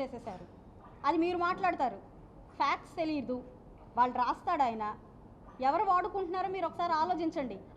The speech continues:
అంబ-, అంబటి రాంబాబు గారు టెంపర్ లూజ్ అయి మాట్లాడలేదమ్మా, ఇది గేమ్. ఎవరు మాట్లాడుతున్నారో ఆలోచించుకోండి,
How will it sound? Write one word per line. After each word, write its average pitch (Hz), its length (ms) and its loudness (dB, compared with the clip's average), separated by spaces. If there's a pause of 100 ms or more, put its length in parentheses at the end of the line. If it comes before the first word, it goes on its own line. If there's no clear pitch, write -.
అంబ-, 349 320 4 (120)
అంబటి 359 260 2
రాంబాబు 359 440 2
గారు 339 300 4 (640)
టెంపర్ 339 400 4
లూజ్ 359 180 0
అయి 381 80 0
మాట్లాడలేదమ్మా, 320 840 2
ఇది 254 140 -4 (120)
గేమ్. 294 280 2 (1700)
ఎవరు 320 160 4
మాట్లాడుతున్నారో 349 640 2 (120)
ఆలోచించుకోండి, 320 600 -2